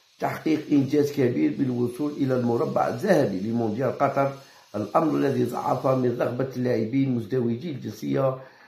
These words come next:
لتمثيل أسود الأطلس، خاصة أن المغرب نجح في هذه البطولة بالإطاحة بإسبانيا، تحديد من الدور الستاش. لعاب، يعني، ما،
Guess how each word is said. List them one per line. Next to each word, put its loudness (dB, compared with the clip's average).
لتمثيل 2
أسود -2
الأطلس، -4
خاصة -4
أن 0
المغرب 2
نجح 2
في 2
هذه 4
البطولة 0
بالإطاحة 0
بإسبانيا، 0
تحديد 0
من 0
الدور 0
الستاش. -2
لعاب، -2
يعني، 0
ما، -2